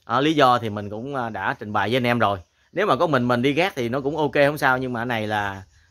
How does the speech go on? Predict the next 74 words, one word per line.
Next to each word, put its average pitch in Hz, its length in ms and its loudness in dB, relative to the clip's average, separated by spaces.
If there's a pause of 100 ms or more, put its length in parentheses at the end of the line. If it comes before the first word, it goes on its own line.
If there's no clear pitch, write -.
cả 113 120 -4
hai 127 220 2
người 107 180 2
đều 107 120 0
đi 123 140 2
hết 143 180 2
luôn 127 200 0 (380)
thì 101 140 -4
không 131 220 -4
có 147 80 -2
chốt 165 180 0
đơn 123 200 4
được. 95 160 0 (500)
Còn 107 200 -2
mấy 143 100 2
anh 143 100 0
em 131 200 0
còn 107 160 -4
lại 104 200 2
ở 117 80 0
nhà 110 340 0
đó 131 60 2
là 113 100 0
mấy 127 120 -2
anh 143 80 -2
em 127 180 -2
đó 143 60 0
là 123 180 -2
chuyên 151 180 2
gói 156 220 2
chứ 180 100 -4
không 165 100 -4
phải 127 100 -4 (100)
chuyên 135 140 -4
chốt 170 140 -4
đơn. 139 200 2 (540)
Cho 139 100 0
nên 135 180 0
là 104 120 0
không 107 180 -6
có 160 60 -2
giao 143 220 4
cho 131 100 -6
mấy 135 140 -4
anh 135 80 -4
em 127 100 -2
đó 131 80 0
được. 98 180 -4 (480)
Đó, 120 300 2 (320)
tại 107 120 -4
vì 110 160 -2
nhiều 117 200 0
khi 143 120 0
anh 139 120 2
em 135 120 0
hỏi 120 240 0
giờ, 120 200 2
"Ừ, 135 420 2 (320)
inverter 165 460 2
đó 175 80 4
gắn 196 220 -2
mấy 233 120 0
tấm 226 160 -2
pin?" 180 180 2
thì 135 120 0
mấy 151 120 -2
anh 180 80 -2
em 156 260 -4
kia 156 340 -2
không 143 120 -4
có 196 60 -6
trả 180 140 -4
lời 131 160 4
được. 117 240 2